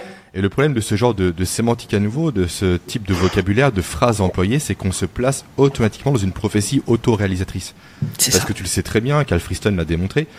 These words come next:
Speaker 1: le
Speaker 2: Ouais.
Speaker 1: cerveau, il est prédictif.
Speaker 2: Ouais. Ah
Speaker 1: Et
Speaker 2: bah
Speaker 1: le
Speaker 2: oui.
Speaker 1: but du cerveau humain, c'est d'économiser l'énergie. Donc, dès qu'une personne va se dire, « Je ne suis pas bon en mathématiques », le cerveau va se dire automatiquement, « Je ne vais pas allouer de l'énergie
Speaker 2: Mhm.
Speaker 1: pour résoudre un problème dans lequel je ne suis pas compétent. »
Speaker 2: C'est ça.
Speaker 1: Donc, on crée soi-même les conditions de son échec.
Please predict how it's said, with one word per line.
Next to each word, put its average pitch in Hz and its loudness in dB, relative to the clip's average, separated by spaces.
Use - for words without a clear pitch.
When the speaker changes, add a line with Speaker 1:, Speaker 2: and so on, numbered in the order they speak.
Speaker 1:
le 95 2
Speaker 2:
Ouais. 101 8
Speaker 1:
cerveau, 107 2
il 101 0
est 131 2
prédictif. - -4
Speaker 2:
Ouais. 160 2
Ah - 2
Speaker 1:
Et 151 4
Speaker 2:
bah - -
Speaker 1:
le 156 8
Speaker 2:
oui. 160 8
Speaker 1:
but 113 2
du 113 -6
cerveau 95 -2
humain, 131 0
c'est 135 0
d'économiser 113 -2
l'énergie. 101 -2
Donc, 95 -4
dès 147 2
qu'une 151 -4
personne 139 0
va 117 2
se 113 -2
dire, « 110 0
Je 104 -2
ne 92 2
suis - -8
pas 95 4
bon 92 4
en - 6
mathématiques », 82 2
le 110 4
cerveau 117 -2
va 101 2
se - -4
dire 98 2
automatiquement, « 113 0
Je - 0
ne 110 4
vais 110 2
pas 123 4
allouer 135 0
de 107 0
l'énergie 98 -2
Speaker 2:
Mhm. 156 4
Speaker 1:
pour 202 4
résoudre 147 0
un 120 -2
problème 117 -2
dans 107 2
lequel 156 0
je - -6
ne 151 2
suis - -6
pas 131 2
compétent. » 107 -4
Speaker 2:
C'est 214 4
ça. - 2
Speaker 1:
Donc, 151 2
on 113 0
crée 143 -2
soi-même 131 0
les 104 0
conditions 139 -4
de 117 -2
son 104 -4
échec. - -8